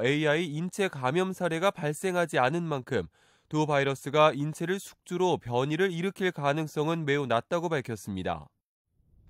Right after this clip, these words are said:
다만 에이아이 감염 우려가 높은 살처분자와 방역요원에 대해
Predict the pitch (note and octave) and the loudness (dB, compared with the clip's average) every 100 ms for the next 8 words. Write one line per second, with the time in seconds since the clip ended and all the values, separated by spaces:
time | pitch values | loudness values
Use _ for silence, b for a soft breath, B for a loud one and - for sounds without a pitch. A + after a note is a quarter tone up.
0 | - C#3+ D#3+ F3 C#3 C#3+ E3+ E3+ G#3+ C#3+ | 2 4 6 6 4 2 6 4 4 2
1 | D#3 F3+ G3 D#3+ D#3+ F3 E3+ D#3 - F3 | 2 4 4 2 2 4 2 2 -2 -4
2 | C3+ - F#3+ F#3+ - F3+ F3 E3 D#3 E3 | -4 -2 0 0 -2 -4 -4 0 4 4
3 | E3 C3 C3 E3+ F3+ D3+ D3+ D3 C#3+ B2+ | 4 0 -2 -2 -2 0 2 2 0 -2
4 | A#2 C3 F#2+ | 0 0 0